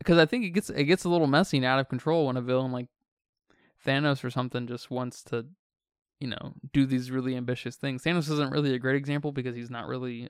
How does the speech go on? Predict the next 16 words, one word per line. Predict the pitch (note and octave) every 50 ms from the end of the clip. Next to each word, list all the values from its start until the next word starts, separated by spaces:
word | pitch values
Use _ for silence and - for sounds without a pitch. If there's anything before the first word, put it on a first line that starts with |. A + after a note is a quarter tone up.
| - _
a | C3
villain, | A#2 - - D#3 G3 A#3+ C4 C4+ C4+ C4+ B3 B3 B3 B3 A#3+ A#3+ A#3+
I | A#3
don't | A#3+ B3 A3+ G#3
think. | A#3+ A#3+ A3+ G#3
He's | F#3 D#3+ C3+ -
just | D3+ D3+ -
kind | - E3 D3+
of | C#3+ C#3 C3+ C3+
a, | C3+ C3+ C3+ C3+ C3+ C3+ C3 C3+ - _ _ _ _ _ _ _ _ _ _ _ _ - -
he's | - C#3+ D3 D3 D3 C3 -
kind | - - D#3+ D#3+ E3+
of | D#3 C#3 C3
a, | B2+ B2 A#2+ A#2+ A#2+ A#2+ - - - _ _ _ _ _ -
an | C3
environmentalist | B2+ A#2+ A#2 A#2+ C3 C3 C3 B2+ C#3+ E3 F3 E3 E3+ F3 F3 - - - - - -